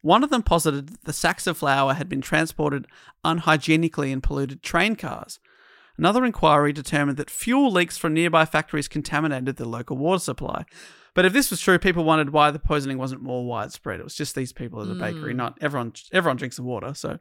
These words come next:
Speaker 1: one of the investigations found that the contamination had been caused by the presence of mercury in pesticides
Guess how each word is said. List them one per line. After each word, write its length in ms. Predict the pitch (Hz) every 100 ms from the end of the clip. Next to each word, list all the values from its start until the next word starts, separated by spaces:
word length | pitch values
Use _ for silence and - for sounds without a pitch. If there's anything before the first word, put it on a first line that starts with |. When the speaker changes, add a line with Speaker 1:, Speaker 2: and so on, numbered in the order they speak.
| _ -
Speaker 1:
one 160 | 196 247
of 60 |
the 100 | 262
investigations 640 | 208 214 - 208 202 202 -
found 240 | 185 185
that 100 | 170
the 120 | 175
contamination 680 | 160 175 - 214 202 190 175
had 140 | 165
been 160 | 156 156
caused 360 | - 165 170 -
by 140 | 156
the 100 | 147
presence 400 | 131 156 156 160
of 120 | 160 143
mercury 760 | 151 175 262 - 190 160 156
in 120 | 156
pesticides 1040 | - 254 - 392 - 156 123 117 127 -